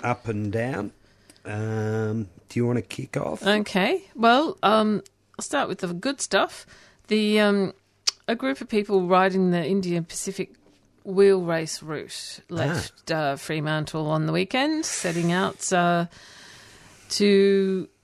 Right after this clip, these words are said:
Speaker 2: head across the Nullarbor towards Sydney. Um, there's been a couple of scratchings already. I think they had a very, couple of very hot, windy days. Um,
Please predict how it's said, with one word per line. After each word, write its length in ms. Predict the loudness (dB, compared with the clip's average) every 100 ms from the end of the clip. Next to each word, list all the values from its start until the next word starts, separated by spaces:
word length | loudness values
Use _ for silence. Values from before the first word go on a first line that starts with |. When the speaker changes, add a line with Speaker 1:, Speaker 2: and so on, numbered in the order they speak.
| _
Speaker 2:
head 180 | -4 -2
across 300 | -2 -4 -4
the 80 | -2
Nullarbor 520 | 0 2 0 2 2
towards 440 | 0 -4 -2 -2 -4
Sydney. 600 | -6 -6 -4 -2 -2 -6 _ _
Um, 640 | -2 0 0 0 -2 -6 -12
there's 220 | -8 -6 -2
been 200 | -2 -2
a 60 |
couple 320 | -4 -10 -6 -6
of 120 | -4
scratchings 960 | -6 -2 -2 -2 -4 0 2 2 -2 -4
already. 800 | -4 0 2 2 2 -2 -4 -8 -20 -20 _ _ _
I 120 | -10
think 240 | -2 -2 -2
they 80 |
had 140 | -4 -4
a 40 |
very, 500 | -4 -4 -2 -2 -6 -10
couple 220 | -10 -6
of 80 | -6
very 400 | -2 0 0 0
hot, 480 | -4 -6 -2 0 -2 -8
windy 580 | -6 -2 0 0 0 -4
days. 500 | -2 -4 -4 -6 -6
Um, 460 | -6 -2 -2 -2